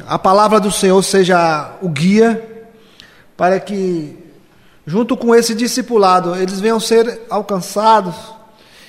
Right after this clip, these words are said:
e venham receber do Senhor um coração grato, para que eles dê continuidade, para que eles cresçam no conhecimento e na graça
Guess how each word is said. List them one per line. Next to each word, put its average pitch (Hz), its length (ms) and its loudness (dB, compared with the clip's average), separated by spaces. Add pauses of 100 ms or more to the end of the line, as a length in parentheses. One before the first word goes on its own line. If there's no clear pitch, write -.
(140)
e 208 60 -8
venham 233 200 2
receber 226 440 4
do 220 260 -6
Senhor 180 500 -4 (1200)
um 190 80 -8
coração 202 540 0
grato, 170 540 0 (640)
para 180 180 0
que 196 120 -6
eles 196 200 -2
dê 196 120 4
continuidade, 156 840 -2 (500)
para 165 100 -10
que 170 100 -6
eles 165 260 -6
cresçam 190 720 0 (420)
no 170 80 -8
conhecimento 180 680 0
e - 20 -2
na 190 140 2
graça 175 560 0